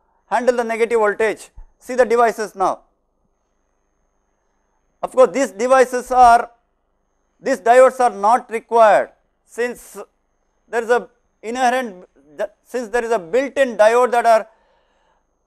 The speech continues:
there in I G B T, I am using the existing devices and I am connecting a diode to bypass these diodes. See the direction of the current direction.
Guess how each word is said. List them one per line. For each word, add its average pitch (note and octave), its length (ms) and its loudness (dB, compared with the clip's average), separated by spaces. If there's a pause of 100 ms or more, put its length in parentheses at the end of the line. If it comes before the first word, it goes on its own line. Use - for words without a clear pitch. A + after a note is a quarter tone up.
(180)
there B3 300 4
in A#3 120 -2
I G#3+ 120 0
G G#3 120 -6
B G#3+ 180 -2
T, A#3+ 340 -2
I G3+ 100 2
am G#3+ 120 -4
using B3 300 -4
the A#3 100 0
existing A#3+ 500 -4
devices A3 640 0
and G#3+ 120 -4
I A3 40 -2
am G#3+ 80 -10
connecting A#3 500 -6
a A#3 60 0
diode A3 520 2 (120)
to A3 140 -4
bypass A3 840 0 (1900)
these G3 200 -8
diodes. G#3+ 680 0 (2250)
See A#3 200 -12
the A#3+ 100 2
direction A3 420 2
of A3 120 -2
the A3 240 -2 (320)
current G#3+ 220 -4
direction. G#3+ 600 -4